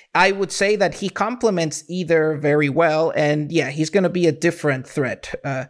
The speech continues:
fro-, from P S V. And, and it's the kind of threat that P S V do need to exploit defenses at the Champions League level, because I do sometimes worry, like, sometimes what happened, for example, even against Rangers, what was happening is that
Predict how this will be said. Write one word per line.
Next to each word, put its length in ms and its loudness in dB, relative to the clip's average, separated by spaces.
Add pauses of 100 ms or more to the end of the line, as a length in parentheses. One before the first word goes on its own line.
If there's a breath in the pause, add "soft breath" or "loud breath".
(420 soft breath)
fro-, 520 0
from 280 -2
P 200 0
S 160 -8
V. 300 -4
And, 400 -2 (400)
and 160 2
it's 160 -4
the 80 -6
kind 240 -2
of 80 -2
threat 240 0
that 160 -4
P 120 4
S 120 0
V 340 -2
do 180 4
need 340 0
to 120 2
exploit 720 0 (400 loud breath)
defenses 680 0
at 140 -2
the 80 -6
Champions 540 -2
League 200 -4
level, 280 0
because 260 -2
I 80 2
do 260 -4
sometimes 540 -2
worry, 360 4
like, 220 0
sometimes 400 0
what 160 0
happened, 640 -4
for 80 -2
example, 360 -2
even 180 0
against 260 -4
Rangers, 500 -4
what 120 -2
was 160 0
happening 480 -4
is 160 -10
that 240 -2